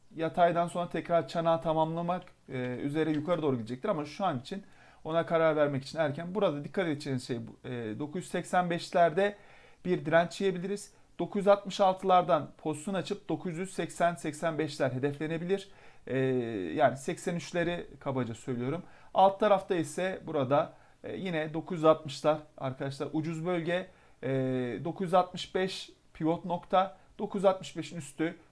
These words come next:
dokuz yüz seksen ve seksen beşlere götürür diye sizlere aktarmak istiyorum. Dokuz yetmişte yine ara direnç olarak gözüküyor zaten. O direncin de hemen üstünde bulunuyoruz. Gram altında dokuz altmış beş üzeri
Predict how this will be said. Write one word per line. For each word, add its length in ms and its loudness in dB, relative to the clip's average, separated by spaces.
dokuz 240 -4
yüz 60 -14
seksen 400 -2
ve 80 -4
seksen 440 -4
beşlere 560 0
götürür 460 -4
diye 240 2
sizlere 440 0
aktarmak 420 0
istiyorum. 240 -6
Dokuz 260 -2
yetmişte 380 -6
yine 320 0
ara 240 2
direnç 380 -2
olarak 360 0
gözüküyor 340 -2
zaten. 380 2
O 160 -2
direncin 340 0
de 60 -2
hemen 380 0
üstünde 800 -4
bulunuyoruz. 720 -2
Gram 240 4
altında 500 2
dokuz 280 -4
altmış 440 -2
beş 280 -4
üzeri 460 -2